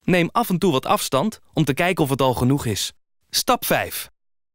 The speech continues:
Nu gaan we op de voorgrond werken. Dat kan lekker grof en groot, met flinke dikke verfklodders. Neem gewoon wat verf aan je kwast. Je kan ook op het papier of op je doek mengen. Hou het vooral grof.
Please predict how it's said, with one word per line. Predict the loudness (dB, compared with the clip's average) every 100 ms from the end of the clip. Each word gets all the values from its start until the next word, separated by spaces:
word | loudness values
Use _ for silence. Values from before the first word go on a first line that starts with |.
| _ _ _ _ -2
Nu | 2 2
gaan | 4 4
we | 4
op | 2
de | 0
voorgrond | 2 2 2 0 0
werken. | -2 -4 -4 -8 -8 _ _ -4
Dat | -2
kan | 2 2
lekker | 2 0
grof | -2 0 0
en | 0 -2
groot, | 0 0 0 -10 -12 -6
met | -4
flinke | 0 0 2 2
dikke | 0 0 0
verfklodders. | 0 -2 -2 -2 -2 -4 -4 -6 -10 _ _ _ _ _ _ _ _ _ _
Neem | 0 0
gewoon | 2 2 2
wat | 2 0
verf | -2 0
aan | -2
je | -4
kwast. | -2 -2 -2 -8 -12 _
Je | -4
kan | 0 0
ook | 2
op | 0
het | 0
papier | -2 -2 0
of | 0 0
op | 0
je | -2
doek | -2 0
mengen. | 0 0 -6 -10 _ _ _ _ _ _ _ _ _
Hou | -2 2 2
het | 2
vooral | 0 0 0
grof. | 0 0 0 -4 -16